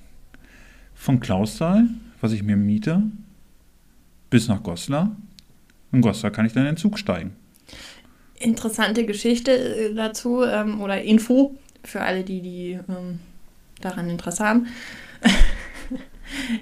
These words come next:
Speaker 2: Äh, E-Car-Sharing gab's tatsächlich an der Universität schon.
Speaker 1: Ja.
Speaker 2: Also wir haben tatsächlich Forschungsergebnisse vorliegen, die sagen, okay, E-Car-Sharing funktioniert oder funktioniert nicht. Das, äh, war ein ziemlich großes Ding von Volkswagen sogar.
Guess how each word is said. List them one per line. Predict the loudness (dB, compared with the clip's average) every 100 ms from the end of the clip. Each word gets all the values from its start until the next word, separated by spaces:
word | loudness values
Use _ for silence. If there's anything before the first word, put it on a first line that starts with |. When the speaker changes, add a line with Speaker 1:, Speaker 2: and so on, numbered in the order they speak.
| -6
Speaker 2:
Äh, | -4 -2
E-Car-Sharing | -2 -2 -2 0 2 6 6
gab's | 6 0
tatsächlich | -6 -2 -2
an | -2
der | -2
Universität | -2 -2 -2 -2 -4 -4
schon. | -4 -6 -6 -12 0
Speaker 1:
Ja. |
Speaker 2:
Also | 0 2 -2
wir | -4 0
haben | 2 2
tatsächlich | 0 -6 -4 -4 -4 -6
Forschungsergebnisse | -4 -6 -2 -2 0 0 -2 -4 -8
vorliegen, | -6 -2 2 2 4 2
die | 2 -2 -2
sagen, | 0 0 0
okay, | 0 -4 -2 -2 -2 -8 -20 -20 -2
E-Car-Sharing | 2 2 0 -2 -2 -2 -2 -2
funktioniert | -4 -4 -2 2 2 2
oder | -2
funktioniert | -4 -6 -6 -6 -4 0
nicht. | 0 0
Das, | -4 -4 -6
äh, | -6 -4 -6 -8 -8
war | -6 -4
ein | -6
ziemlich | -4 -2 -2
großes | -4 -6 -6 -8 -8
Ding | -4 -2 -4
von | -4 -4
Volkswagen | 0 0 0 -2 0
sogar. | 0 0 -2 -4